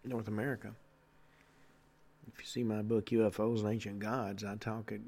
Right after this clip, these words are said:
some length about the, um, the skeletons that were eight to ten feet tall that were dug up, some, some of the mounds found across the plains.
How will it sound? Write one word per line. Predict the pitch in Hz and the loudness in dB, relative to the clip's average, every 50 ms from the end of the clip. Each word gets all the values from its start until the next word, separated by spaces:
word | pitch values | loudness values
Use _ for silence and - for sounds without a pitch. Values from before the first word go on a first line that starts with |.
| 120 | -12
some | - - - 123 120 117 104 107 | -14 -8 -6 -4 -2 -2 -2 0
length | 120 135 139 104 92 - - - - - _ _ _ - - - - _ - - - - - - - _ _ _ _ - 127 | 0 0 -2 -2 -4 -8 -14 -20 -20 -20 _ _ _ -20 -20 -20 -20 _ -20 -20 -20 -20 -20 -20 -20 _ _ _ _ -10 -8
about | 107 104 107 107 107 110 110 - | -4 -2 -2 -2 -2 -4 -4 -4
the, | - 113 107 107 107 107 | -2 0 2 2 2 0
um, | 107 107 101 98 95 92 90 92 107 - - - - - - - - | 0 -2 -4 -6 -6 -8 -10 -14 -16 -18 -20 -20 -20 -20 -20 -16 -10
the | 123 110 | -8 -6
skeletons | 98 - - 123 113 123 127 117 107 - 107 104 101 101 | -6 -4 -2 -2 -2 -2 -2 -4 -4 -4 -4 -4 -4 -2
that | 107 104 101 | -4 -4 -2
were | 104 101 101 101 104 104 - - - 110 | -4 -4 -6 -6 -8 -10 -14 -16 -12 -12
eight | 110 110 - | -10 -10 -10
to | 110 | -10
ten | 110 - 117 113 110 | -6 -4 -4 -4 -4
feet | - - 117 113 113 | -4 -4 -6 -6 -4
tall | - - 113 117 113 110 110 110 | -4 -4 -2 -2 -2 0 -2 -2
that | 110 107 | -2 -2
were | 104 113 110 | -4 -4 -2
dug | 107 113 117 120 120 | 0 2 2 2 2
up, | 123 113 113 - | 0 -2 -2 -4
some, | - - 123 110 107 110 113 - | -6 -6 -6 -4 -4 -6 -8 -10
some | - - 127 113 | -8 -6 -4 -2
of | 113 | -2
the | 113 | 0
mounds | 113 113 110 113 131 131 117 110 104 98 98 98 101 - - - - - - - _ _ - - - - _ _ _ _ - - - - - _ _ _ - - - - - - - _ - - | 0 2 2 2 2 2 0 0 -2 -2 -4 -4 -4 -4 -6 -6 -8 -12 -18 -20 _ _ -20 -20 -20 -20 _ _ _ _ -20 -20 -20 -20 -20 _ _ _ -20 -20 -20 -20 -20 -20 -20 _ -10 -6
found | - - 110 107 107 101 101 101 | -4 -4 -2 -2 -2 -2 -2 -2
across | 101 92 - - 104 104 98 - | -4 -4 -4 -4 -4 -2 -4 -4
the | - - | -8 -10
plains. | 104 - - 107 107 104 110 117 113 - | -12 -8 -6 -4 -2 -2 -4 -4 -6 -8